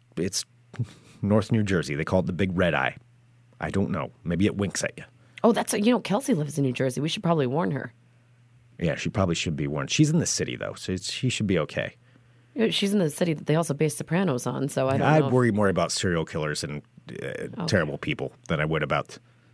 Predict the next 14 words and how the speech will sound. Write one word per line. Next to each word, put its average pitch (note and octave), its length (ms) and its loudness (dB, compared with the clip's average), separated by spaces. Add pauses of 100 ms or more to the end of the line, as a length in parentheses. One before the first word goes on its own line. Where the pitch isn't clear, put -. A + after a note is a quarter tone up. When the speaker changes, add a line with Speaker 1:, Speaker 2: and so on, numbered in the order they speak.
(480)
Speaker 1:
yeah, F#2+ 120 4
I'd A2+ 180 6
worry D3 140 8
more A#2 140 4
about G2+ 160 2
the F2 80 -4
Sopranos D#2 480 -4
than D#2 100 -6
I D2+ 40 0
would D#2 140 0
about D2+ 260 -2
Big D2+ 140 -4
Red C#2+ 220 2
Eye, C#2 160 0